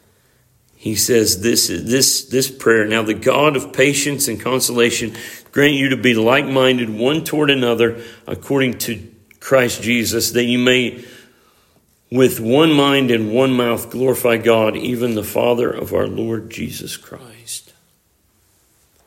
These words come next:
We go to Jesus because guess what? There's no unity to be found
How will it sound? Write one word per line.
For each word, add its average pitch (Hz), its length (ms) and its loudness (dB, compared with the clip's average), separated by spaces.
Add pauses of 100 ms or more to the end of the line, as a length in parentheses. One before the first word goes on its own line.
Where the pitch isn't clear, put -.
(540)
We 160 160 6
go 202 380 4
to 196 200 -2
Jesus - 1120 -4 (400)
because 160 380 0
guess - 280 -4
what? 190 280 0 (320)
There's 170 340 2
no 208 320 0
unity 208 540 -2
to 139 100 -4
be 131 160 -4
found 117 540 -4